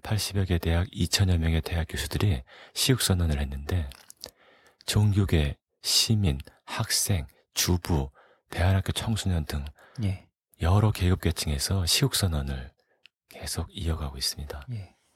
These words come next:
Speaker 1: 한편 지난 유월 이십육 일 법률련 남특본부 사무실에
Speaker 2: 예.
Speaker 1: 삼십여 명이나 되는 경찰들이 난입해서 압수수색을 진행을 했습니다.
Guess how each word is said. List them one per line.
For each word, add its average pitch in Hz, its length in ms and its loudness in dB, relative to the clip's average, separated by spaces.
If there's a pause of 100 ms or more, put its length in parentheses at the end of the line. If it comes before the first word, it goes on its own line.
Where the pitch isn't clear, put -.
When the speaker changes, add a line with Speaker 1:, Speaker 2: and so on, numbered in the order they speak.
Speaker 1:
한편 107 640 2 (440)
지난 95 280 4
유월 87 220 4
이십육 80 380 0
일 113 180 4 (300)
법률련 101 520 4
남특본부 85 520 -2
사무실에 95 640 0 (140)
Speaker 2:
예. 95 240 -4
Speaker 1:
삼십여 123 560 0
명이나 98 340 4
되는 78 440 0 (960)
경찰들이 90 540 0
난입해서 80 720 0 (1120)
압수수색을 - 600 0
진행을 71 320 -4
했습니다. 69 560 -8